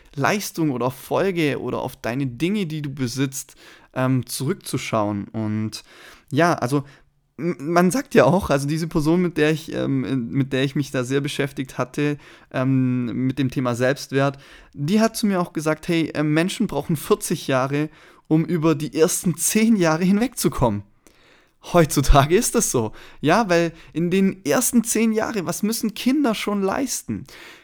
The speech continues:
Kinder müssen, müssen im Kindergarten eigentlich schon gewisse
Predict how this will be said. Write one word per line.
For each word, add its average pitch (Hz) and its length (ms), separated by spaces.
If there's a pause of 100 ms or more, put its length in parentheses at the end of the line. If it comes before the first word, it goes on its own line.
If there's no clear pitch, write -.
Kinder 226 260
müssen, 202 800
müssen 196 380
im 202 180
Kindergarten 190 560
eigentlich 170 240
schon 170 560
gewisse 180 540